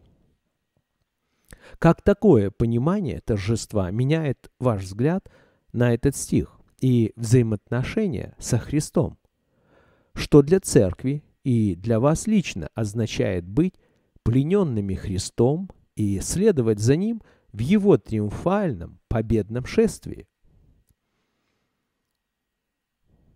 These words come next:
Молитва. Господь Иисус, пожалуйста, помоги мне почитать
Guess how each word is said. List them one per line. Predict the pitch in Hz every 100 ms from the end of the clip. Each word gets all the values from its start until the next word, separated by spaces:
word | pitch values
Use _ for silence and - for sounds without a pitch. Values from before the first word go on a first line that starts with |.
| _ - _ _
Молитва. | 139 135 95 - - 80 - - - -
Господь | 127 160 - - 175 -
Иисус, | 95 85 78 60 - _ _ _ _ - -
пожалуйста, | 185 214 143 113 - 117
помоги | - 170 196 190 175
мне | 95 69 - - - -
почитать | 127 - 131 - 123